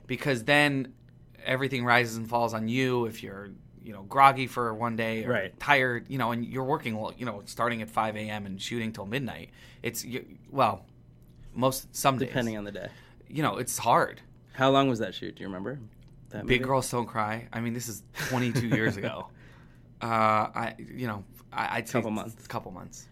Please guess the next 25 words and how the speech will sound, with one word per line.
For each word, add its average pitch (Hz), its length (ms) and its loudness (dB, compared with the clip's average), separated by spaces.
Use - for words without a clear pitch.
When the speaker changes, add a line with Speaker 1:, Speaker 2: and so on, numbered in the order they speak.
Speaker 2:
Um, 117 480 2
another 139 320 4
thing 131 220 0
you 113 80 2
did 104 260 0
in 110 180 -4
ninety-three 110 1000 -2
was 117 160 -8
a - 20 -6
miniseries 110 880 -4
called 110 200 -6
Wild 110 440 -2
Palms. 95 520 -6
Speaker 1:
Right. 113 320 4
Speaker 2:
Which 117 100 -6
is 127 60 2
actually, 156 300 2
I 117 40 4
feel 156 180 2
like 156 80 -2
that's - 160 0
like 123 80 0
a 110 80 0
cult - 400 -2
hit. 113 240 -2